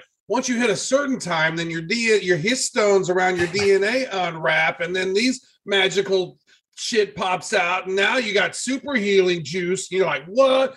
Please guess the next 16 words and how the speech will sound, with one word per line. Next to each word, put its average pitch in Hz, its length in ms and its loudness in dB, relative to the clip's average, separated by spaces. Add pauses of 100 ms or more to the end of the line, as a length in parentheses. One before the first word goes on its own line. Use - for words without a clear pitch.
(100)
And 202 100 0
the 202 60 -2
guy's 240 240 -2
hilarious 160 720 0
too. 226 160 -6
He's, 151 160 -2
like, 151 120 2
a 139 140 -2 (260)
sarcastic 170 680 -2
dude, 170 260 -2
but 143 80 -6
he's, 143 140 -4
like, 147 140 0
talking, 160 280 -4
he's 170 140 -4
like, 180 160 -2